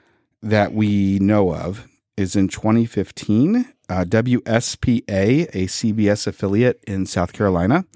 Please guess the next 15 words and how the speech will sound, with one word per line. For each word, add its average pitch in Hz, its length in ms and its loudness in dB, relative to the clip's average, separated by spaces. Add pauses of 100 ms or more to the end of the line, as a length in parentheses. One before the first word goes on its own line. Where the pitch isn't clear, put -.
(440)
reported 107 580 0
that 104 120 2
a 104 40 4
motorist 101 720 2
saw 104 400 2
the 98 100 -4
lizard 98 340 -2
man 92 280 0
cross - 580 -4
one 92 360 -4
of 87 100 -4
the 98 80 -8
local 90 340 -6
highways. 90 600 -10
So 107 460 0